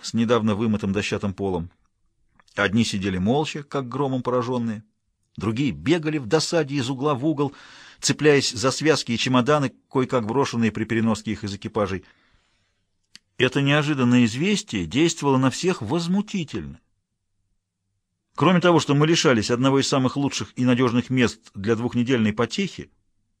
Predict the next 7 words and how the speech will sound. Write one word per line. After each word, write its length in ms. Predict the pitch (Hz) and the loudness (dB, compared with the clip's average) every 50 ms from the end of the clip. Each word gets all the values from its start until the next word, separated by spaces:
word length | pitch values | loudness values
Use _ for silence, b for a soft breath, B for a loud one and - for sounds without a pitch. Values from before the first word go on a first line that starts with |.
| _ _ _ | _ _ _
мы 160 | 123 143 165 | 2 2 2
потратили 640 | 165 - 175 175 - 202 208 190 - - 139 123 127 | 4 2 2 2 2 2 2 2 2 2 2 2 2
много 380 | 131 143 175 185 160 131 131 | 4 4 4 4 4 4 4
времени 420 | 127 143 165 160 135 113 98 92 95 | 4 2 2 2 2 2 0 2 2
на 160 | 110 131 135 | 2 2 2
длинный 380 | 135 160 175 180 165 160 151 | 2 0 0 2 2 0 0
переезд, 600 | 143 - 156 151 160 170 170 180 185 175 - - | 0 0 0 0 0 0 0 -2 -4 -6 -8 -14